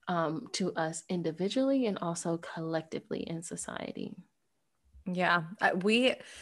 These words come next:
Speaker 2: this is a topic that I think we've talked about extensively, um, just as friends and, like, informally. And it's something that we really felt like we wanted to discuss on the podcast because th-, this conversation is tied into so many things, but, like,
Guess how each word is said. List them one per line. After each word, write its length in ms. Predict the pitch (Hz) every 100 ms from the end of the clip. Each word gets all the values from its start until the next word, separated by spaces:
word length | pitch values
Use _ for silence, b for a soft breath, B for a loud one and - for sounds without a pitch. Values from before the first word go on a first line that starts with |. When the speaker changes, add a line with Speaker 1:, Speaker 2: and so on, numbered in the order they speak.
| B
Speaker 2:
this 160 | - 262
is 140 | 427
a 60 | 285
topic 340 | - 175 190
that 100 | 185
I 60 | 170
think 240 | 180 175
we've 160 | 165 165
talked 320 | - 165 -
about 400 | 170 165 143 139 - _ _
extensively, 1200 | - - - - - 220 190 156 151 151 - 196 B B B B 185
um, 500 | 180 131 - 175 - - - _ _ -
just 240 | 214 196 -
as 240 | 180 165
friends 420 | - 165 156 170 170
and, 80 |
like, 160 | 160 160
informally. 720 | 165 - - 180 165 156 160
And 380 | - 170 170 165
it's 220 | - 175 -
something 240 | 190 240
that 100 | 254
we 80 | 214
really 260 | 180 170 180
felt 220 | - 175
like 160 | 170 180
we 80 |
wanted 320 | 170 160 160 -
to 100 | 165
discuss 640 | 160 - 156 156 - - -
on 160 | 160
the 80 | 165
podcast 640 | 160 185 262 - - - -
because 400 | 175 175 156 160 B B B B B _ _ _ _ _ - 180 _ - 180
th-, 220 | 202 - 196
this 120 | 226
conversation 680 | - 277 285 254 - - 175
is 120 | -
tied 320 | - 180 170
into 300 | 165 - 165
so 640 | - - - 190 180 180 165
many 300 | 165 156 175
things, 400 | 170 156 170 -
but, 220 | 185 147
like, 300 | 160 151